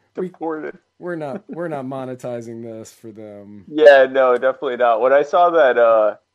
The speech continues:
Speaker 2: um, who was it? Someone had posted a, a video, uh, and it got demonetized because it had a gun in it. And I'm like, "Man,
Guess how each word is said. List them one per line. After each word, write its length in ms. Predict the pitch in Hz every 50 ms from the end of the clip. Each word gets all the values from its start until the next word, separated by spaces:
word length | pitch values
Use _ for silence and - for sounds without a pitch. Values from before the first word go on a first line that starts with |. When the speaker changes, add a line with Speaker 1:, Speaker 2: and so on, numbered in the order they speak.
| _ _ _ _ _ _ _ _ _ _ _ _ _ _ 101
Speaker 2:
um, 420 | 101 98 95 92 92 92 92 90 92 _ _ _ _ _
who 140 | - 175
was 360 | 180 156 120 98 101 110 110 107
it? 220 | 95 92 87 - _ _ _ _ _ _ _ _ _ _ _ -
Someone 280 | 127 135 143 147 139
had 260 | 127 127 117 107 - _ _ _ _ _ _ _ _ _ _ _ _
posted 460 | - - 120 117 117 - _ 123 113 113
a, 220 | 110 107 104 - _ -
a 80 | 113
video, 680 | 110 - 120 110 113 117 113 113 110 107 104 101 101 _ _ _ _ _ _ _ _ _ _ _ _ _ _ _ -
uh, 400 | 117 110 104 104 101 101 85 - - - - _ _ _ _ _ _ _ _ _ _ _ _ _ _ _ _ _ _ _ _ _ _ _ _
and 140 | 123 120 117
it 80 | 110 113
got 180 | 120 107 101
demonetized 800 | - 120 110 107 110 110 110 107 - - 110 104 104 101 - _
because 260 | 117 101 - - -
it 120 | - - -
had 160 | - 107 101
a 100 | 101 98
gun 380 | 101 98 - 110 101 104 110 104
in 120 | 98 95
it. 200 | 92 85 - - _ _ _ _ _ _ _ _ _ _ _ _ _ _ _ _
And 100 | 107 107
I'm 140 | 107 104 101 104
like, 240 | 101 98 95 -
"Man, 580 | 92 90 95 98 101 101 98 90 85 85 85